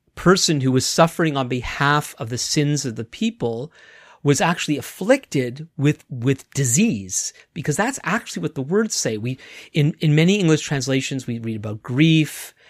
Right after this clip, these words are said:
and, uh, in, uh, iniquity. And iniquity, uh, in some of your translations, it actually means illness, but we miss it. And so, uh, I'm gonna read it again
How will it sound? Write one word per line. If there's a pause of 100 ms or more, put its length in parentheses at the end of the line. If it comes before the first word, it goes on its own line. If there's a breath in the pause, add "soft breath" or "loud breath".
(240 soft breath)
and, (140)
uh,
in, (360)
uh, (120)
iniquity.
And
iniquity, (380 loud breath)
uh, (340)
in
some
of
your
translations,
it
actually
means
illness, (460 soft breath)
but
we
miss
it. (360 soft breath)
And
so, (800 loud breath)
uh, (580)
I'm
gonna
read
it
again